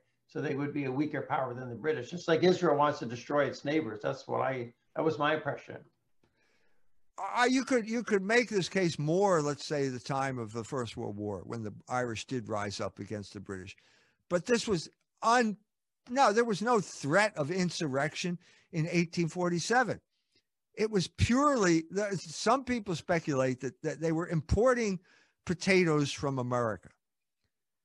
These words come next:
Speaker 2: And usually the, the, the potato would sit in the hold of the ship long enough. It was hot and it was in the hold of the ship, and it killed all the bacteria so that the potato would arrive sound,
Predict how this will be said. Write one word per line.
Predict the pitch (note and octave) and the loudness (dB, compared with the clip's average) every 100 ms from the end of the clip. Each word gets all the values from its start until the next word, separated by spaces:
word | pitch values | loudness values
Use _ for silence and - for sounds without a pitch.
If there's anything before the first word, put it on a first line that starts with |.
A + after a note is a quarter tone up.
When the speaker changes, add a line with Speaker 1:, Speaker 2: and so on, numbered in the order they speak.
| _ _ _ | _ _ _
Speaker 2:
And | E3 D#3 | 2 4
usually | E3 B3+ A#3+ G#3 F#3+ | 4 4 4 2 0
the, | E3+ | 0
the, | F3 D#3 E3 | -2 -2 -2
the | E3 D3+ | -2 -4
potato | - D#3+ A3 B3+ A#3+ | -4 -2 2 4 4
would | F#3+ D3+ | 2 0
sit | - - A3+ C4 | -4 0 -2 0
in | G3 | -2
the | D#3+ | 0
hold | C#3+ F3 G#3 F#3+ | 4 4 4 2
of | D#3 | -2
the | D3 | -4
ship | - D#3 D3 _ | -2 -2 -2 _
long | C#3 B2 D3 F#3 | -6 0 2 2
enough. | E3 B2 B2 C3 | 0 0 0 -2
It | |
was | B2+ A#2+ | -8 -8
hot | - D#3 F#3 F3+ C#3 | -4 0 2 2 -2
and | B2+ | -8
it | |
was | A#2+ B2 | -8 -6
in | F3 | -4
the | D#3 | -2
hold | C#3 D#3 D3 | 0 0 0
of | B2+ | -4
the | A#2 | -4
ship, | - B2 - - - | -2 -2 -4 -20 -14
and | - F#3 | -2 -2
it | - | -2
killed | - B3+ C4 A#3+ | 2 6 6 4
all | F#3+ F#3+ | 2 4
the | F3+ | 4
bacteria | F3+ F#3 - A#3+ G#3+ A2+ - _ _ _ _ _ | 2 0 2 2 2 0 -6 _ _ _ _ _
so | - F3+ | 0 2
that | F3 | 4
the | E3 | 0
potato | D#3+ - G3+ G3+ | -6 0 2 4
would | F3 F3 | 2 2
arrive | D#3 D#3 D#3+ D#3+ C#3 | 2 4 6 4 2
sound, | - - E3+ D3 G2+ | -4 2 4 4 0